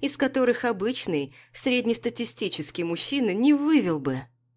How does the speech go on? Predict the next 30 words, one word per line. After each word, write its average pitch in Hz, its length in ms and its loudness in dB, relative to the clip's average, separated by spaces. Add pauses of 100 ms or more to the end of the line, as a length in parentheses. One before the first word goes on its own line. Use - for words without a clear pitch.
(320)
Да 214 160 0
и 202 100 4
подарить 202 600 -2
мне 180 200 -4
наслаждение, 160 840 -6 (220)
когда 196 280 -2
я 190 160 0
стою 202 400 0
вниз 185 280 -2
головой, 175 560 0
не 226 240 0
так-то 190 400 0
просто. 156 600 -4 (640)
Но 185 240 0
Денису 160 540 -2
удалось. 165 720 -6 (520)
Значит, 170 560 -6
и 277 120 -2
сегодня 277 560 0
все 180 200 -4
получится. 143 840 -8 (920)
Он 180 260 -4
ввинчивает 156 720 -2
горячий 165 500 -2
язык 160 380 -6
в 151 60 -8
меня, 160 400 -8 (380)
потом 208 340 0
вынимает 196 560 -2
его 151 360 -6